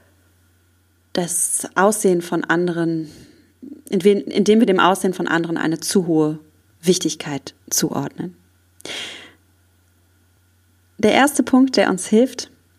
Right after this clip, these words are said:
mit Fat Talk Schluss zu machen, ist Achtsamkeit. Und zwar Achtsamkeit im Sinne von Achtung und Wertschätzung. Schau mal, dein Körper ist so wertvoll.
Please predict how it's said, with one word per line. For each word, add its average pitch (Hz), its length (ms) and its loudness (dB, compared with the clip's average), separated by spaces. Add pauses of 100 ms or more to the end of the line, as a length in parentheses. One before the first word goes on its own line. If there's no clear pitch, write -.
(120)
mit 190 180 -2
Fat 202 300 -4
Talk 180 200 0
Schluss 233 360 0
zu 214 120 0
machen, 190 340 -2
ist - 480 -6 (340)
Achtsamkeit. 185 800 -2 (340)
Und 180 200 4
zwar - 240 0
Achtsamkeit 214 500 -2
im 185 140 -2
Sinne 180 200 0
von 170 360 -6
Achtung 180 560 -4
und 165 300 -6 (120)
Wertschätzung. - 680 -6 (1120)
Schau 202 240 2
mal, 180 160 4
dein 196 280 2
Körper 175 460 -2 (220)
ist - 280 -4 (200)
so 165 420 0
wertvoll. 147 600 -6